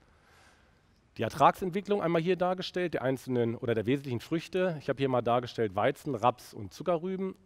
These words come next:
Und wir sehen hier eine relative Darstellung, also prozentual. Die Basis ist zweitausendzwei, drei,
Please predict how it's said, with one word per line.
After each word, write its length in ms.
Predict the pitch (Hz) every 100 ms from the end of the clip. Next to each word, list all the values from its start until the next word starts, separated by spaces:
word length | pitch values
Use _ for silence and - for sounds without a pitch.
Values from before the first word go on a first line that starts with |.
| -
Und 140 | 120
wir 120 | 127
sehen 220 | 110 127
hier 320 | 113 131 170 -
eine 220 | 117 104
relative 340 | 160 165 156
Darstellung, 560 | 143 143 - 151 139 139
also 320 | 113 113 - -
prozentual. 720 | - 147 139 127 104 107 139 165
Die 80 | 117
Basis 440 | 107 127 143 135
ist 160 | 127 -
zweitausendzwei, 920 | 120 113 110 104 104 - - 104 101
drei, 480 | 98 95 143 190